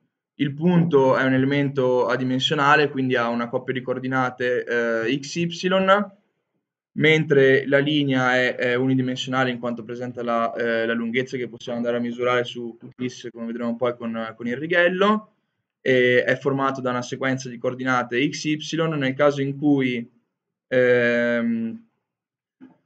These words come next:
si, siano presenti più punti si parla di, di polilinea, o nel caso in cui, eh, siano, i segmenti siano curvi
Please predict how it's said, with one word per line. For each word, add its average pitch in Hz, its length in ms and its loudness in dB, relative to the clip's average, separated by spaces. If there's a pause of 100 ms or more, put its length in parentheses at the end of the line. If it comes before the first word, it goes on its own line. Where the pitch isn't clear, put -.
(140)
si, 139 360 0
siano 143 280 2
presenti 147 360 4
più 147 160 0
punti 165 340 2
si 139 140 -4
parla 143 240 6
di, 135 320 0
di 139 120 -2
polilinea, 151 800 4
o 135 180 4
nel 127 180 -2
caso 135 220 0
in 135 140 -4
cui, 135 320 0
eh, 123 800 4
siano, 131 340 0
i 123 80 -4
segmenti 131 420 -4
siano 139 320 -4
curvi 123 400 -2